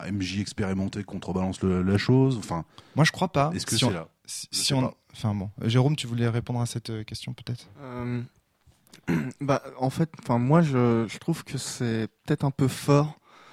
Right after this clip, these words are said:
Speaker 3: de dire que plus qu'un bon M J, c'est un bon auteur.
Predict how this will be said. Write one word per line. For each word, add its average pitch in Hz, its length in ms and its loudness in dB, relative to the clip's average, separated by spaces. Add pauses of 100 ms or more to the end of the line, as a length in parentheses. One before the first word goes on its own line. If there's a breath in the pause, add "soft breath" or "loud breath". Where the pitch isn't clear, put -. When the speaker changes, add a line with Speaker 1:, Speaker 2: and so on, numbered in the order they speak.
(220 soft breath)
Speaker 3:
de 110 120 -4
dire 131 280 -2
que 110 560 4
plus - 180 -2
qu'un 135 140 4
bon 127 140 4
M 131 120 6
J, 135 140 2
c'est - 160 -2
un 117 80 4
bon 131 180 6
auteur. 131 520 2